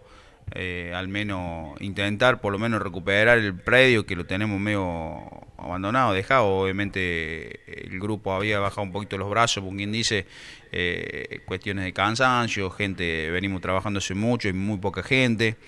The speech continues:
Eh, vamos a ver si nos sentamos a charlar y lo podemos recuperar primero, y bueno, y después nos sentaremos a charlar si al menos,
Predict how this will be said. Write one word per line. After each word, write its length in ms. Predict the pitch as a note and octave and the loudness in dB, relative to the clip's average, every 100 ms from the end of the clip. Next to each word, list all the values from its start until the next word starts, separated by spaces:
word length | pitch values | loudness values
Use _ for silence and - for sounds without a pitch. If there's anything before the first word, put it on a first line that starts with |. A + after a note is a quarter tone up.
| - - - - - - _ - | -20 -20 -20 -20 -20 -20 _ -14
Eh, 760 | E2+ D#2+ D2 - - - - - | -12 -10 -12 -14 -16 -18 -20 -12
vamos 320 | F#2+ G2 F2 | -6 -4 -2
a 60 | F#2 | -2
ver 140 | G2+ | -2
si 300 | - F#2 E2 | -2 -4 -4
nos 200 | F2 E2+ | -4 -4
sentamos 360 | G2 F#2+ F#2 F#2 | -4 -2 -2 -2
a 40 | |
charlar 320 | - F2 G2+ A#2+ | -2 2 2 2
y 40 | |
lo 100 | G#2 | 0
podemos 260 | G2 G2+ F#2+ | -2 -2 -4
recuperar 360 | F#2+ F#2 G#2 | -6 -4 -4
primero, 360 | - G#2+ C3+ C#3 | -2 0 0 0
y 20 | |
bueno, 220 | G#2+ G#2 | 0 -2
y 40 | F2 | -4
después 920 | F#2 - C#3+ G#2+ F#2 E2+ D#2+ D#2 D#2+ | -6 -2 0 2 0 -2 -6 -10 -12
nos 160 | E2+ - | -12 -10
sentaremos 480 | F2+ G2 G#2 A2+ F2+ | -6 -2 0 0 -4
a 40 | |
charlar 300 | F2+ G#2 B2+ | -2 -2 -2
si 520 | - F2+ D#2+ D2 C2+ | -4 -6 -6 -8 -8
al 160 | C#2+ F2 | -6 -4
menos, 360 | G#2+ G#2 F2 | -2 -2 -4